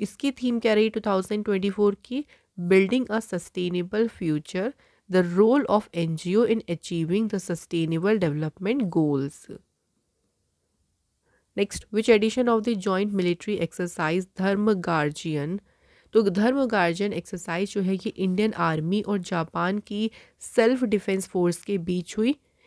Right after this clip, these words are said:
इसका कौन सा संस्करण आयोजित किया गया?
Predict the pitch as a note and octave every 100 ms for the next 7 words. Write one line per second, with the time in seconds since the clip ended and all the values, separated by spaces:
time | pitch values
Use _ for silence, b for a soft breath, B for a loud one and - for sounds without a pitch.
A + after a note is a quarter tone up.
0 | b b - G#3+ - C#4+ - G3 F3+ E3+
1 | A3+ A3+ A3 G#3 - A3 G#3 F#3 E3+ E3+
2 | G#3+ - G3+ G3 G3 G3 F#3+ G#3+